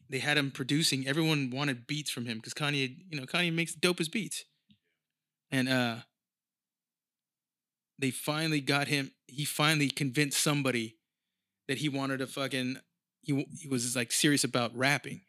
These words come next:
And they're like, "But you're ju-, you're a producer." And he's like, "Nah, man, nah, man, I rap. Yeah, yeah." <laughs> Whatever the fuck. <laughs> That's my Kanye. Yeah. Uh, <laughs> huh?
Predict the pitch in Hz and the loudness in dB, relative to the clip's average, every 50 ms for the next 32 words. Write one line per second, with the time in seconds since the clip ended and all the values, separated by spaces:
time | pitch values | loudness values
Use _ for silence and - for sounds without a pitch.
0 | _ - 131 139 131 123 123 117 - - - 175 - 247 240 254 285 262 120 247 | _ -6 -4 -2 -2 0 0 -2 -2 -2 -4 -4 -4 -6 -4 -2 -2 -2 -2 -4
1 | - 208 226 262 233 - 262 294 330 349 359 339 - - - - - - - _ | -2 -2 -2 0 0 -2 -2 0 2 2 4 4 2 0 -2 -6 -10 -16 -20 _
2 | _ - 139 143 135 131 120 - 170 170 175 160 143 143 147 160 - - - - | _ -6 -4 -4 -4 -4 -4 -2 -2 0 0 0 -2 -2 -4 -4 -6 -10 -14 -6
3 | - 160 170 160 147 135 135 143 147 143 143 143 143 147 - _ - 165 151 135 | -2 0 0 0 0 0 2 2 2 2 2 0 -2 -4 -6 _ 0 2 2 4
4 | 131 160 185 175 139 - - _ _ _ _ _ _ _ _ _ _ _ _ _ | 4 4 4 4 2 0 -4 _ _ _ _ _ _ _ _ _ _ _ _ _
5 | _ _ _ _ _ _ _ _ _ _ 196 175 170 165 - - _ _ _ _ | _ _ _ _ _ _ _ _ _ _ 4 4 4 2 -2 -8 _ _ _ _
6 | _ - 180 165 160 165 - _ _ _ _ _ _ _ _ _ - - - - | _ 4 6 6 6 4 0 _ _ _ _ _ _ _ _ _ -8 -8 -6 -6
7 | 160 135 - 208 170 147 147 - 190 - - - - - - - - - - - | -6 2 4 4 4 4 2 -2 -2 -4 -4 -8 -12 -12 -12 -8 -6 -4 -4 -2
8 | 240 - - - 233 208 - - 190 170 175 175 170 - - 190 170 156 151 135 | -2 -2 0 2 2 2 2 0 0 2 4 4 4 4 4 4 4 6 4 4
9 | 120 127 - - - - - - - - - - _ _ _ _ _ - 170 202 | 2 0 -4 -12 -16 -16 -16 -18 -20 -20 -20 -20 _ _ _ _ _ 2 6 6
10 | 190 156 - - - _ _ _ _ _ - - _ _ _ _ _ _ _ _ | 6 6 4 0 -8 _ _ _ _ _ -20 -20 _ _ _ _ _ _ _ _
11 | _ _ _ _ 175 165 156 151 147 147 147 139 139 139 - - - 427 381 - | _ _ _ _ 2 4 6 6 6 6 6 4 4 4 2 2 4 2 2 0
12 | 135 - - - - - - - - - - - - - - _ _ _ _ _ | -2 -4 -4 -6 -6 -8 -10 -10 -10 -12 -14 -14 -14 -20 -20 _ _ _ _ _
13 | _ - - - - _ - - 185 - 170 170 170 175 | _ -20 -20 -20 -14 _ 2 4 6 8 8 8 6 4